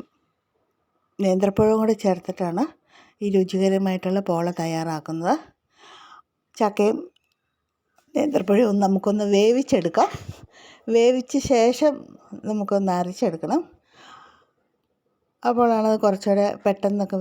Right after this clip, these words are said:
വെന്തെടു-, കിട്ടാനൊക്കെ സഹായമാകുന്നത്. പിന്നെ അതിൻ്റെ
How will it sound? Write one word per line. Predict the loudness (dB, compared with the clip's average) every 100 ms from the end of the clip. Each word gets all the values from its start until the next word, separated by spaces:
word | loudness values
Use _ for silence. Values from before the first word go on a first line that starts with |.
| 0
വെന്തെടു-, | 0 0 -2 -6
കിട്ടാനൊക്കെ | -6 -4 -4 -6 -8 -8
സഹായമാകുന്നത്. | -10 -10 -8 -6 -6 -6 -6 -4 -4 -4 -12 _ _ _ _ -20 _
പിന്നെ | -8 -4
അതിൻ്റെ | -4 -2